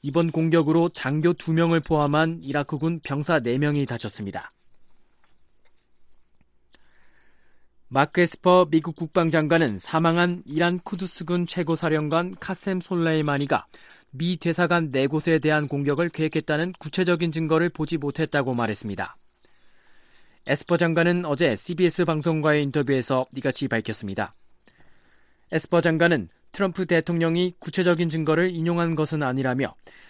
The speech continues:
네 개 대사관과 관련해서 하나도 못 봤다고 말했습니다. 그러면서 자신도 트럼프 대통령과 마찬가지로 아마도 그들이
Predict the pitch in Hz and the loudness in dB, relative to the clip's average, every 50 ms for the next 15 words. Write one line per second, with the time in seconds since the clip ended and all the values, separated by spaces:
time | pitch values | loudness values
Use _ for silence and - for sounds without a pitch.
0 | - - - 107 123 131 139 123 147 170 165 151 165 165 156 - 165 147 147 156 | -20 -16 -6 -2 0 2 2 2 2 0 2 2 2 0 0 0 -2 -2 0 -2
1 | 147 147 147 160 165 160 - 160 151 147 147 147 143 - - 175 175 - - 202 | -2 0 0 2 2 2 2 0 0 0 0 0 -2 0 -2 -2 -2 -2 -2 -2
2 | 190 180 190 175 139 143 135 - 156 151 - 151 139 139 131 127 120 117 110 - | 0 0 0 -2 -2 -4 -2 -2 -2 -2 0 -2 -2 -2 -2 -2 -2 -2 -2 -4
3 | 110 101 98 98 90 - - _ - _ _ _ _ - _ _ _ - - - | -6 -8 -6 -6 -8 -10 -12 _ -20 _ _ _ _ -20 _ _ _ -20 -20 -20
4 | _ _ _ _ _ - - - - - - 165 170 170 170 156 - 175 175 160 | _ _ _ _ _ -20 -20 -20 -12 -2 0 2 2 2 2 2 2 2 2 2
5 | - 147 131 131 - 175 170 165 165 113 98 _ - - 196 180 175 196 185 - | 0 -2 -2 0 0 -2 0 0 -2 -2 -2 _ -4 -2 -2 -2 0 -2 0 2
6 | 180 170 - - 175 165 165 165 156 156 147 139 131 - - 135 131 131 127 127 | 2 0 0 0 -2 0 0 2 2 2 2 2 0 -2 -2 -4 -2 -2 -2 0
7 | 143 156 110 - - - - - - - - - - 107 120 135 143 131 180 170 | 0 -2 -2 -2 -6 -18 -20 -20 -20 -20 -16 -6 0 0 2 2 2 2 2 -2
8 | 160 - - 156 135 165 170 160 117 87 80 | -2 -2 -6 -4 -2 -2 -2 -2 -2 -6 -8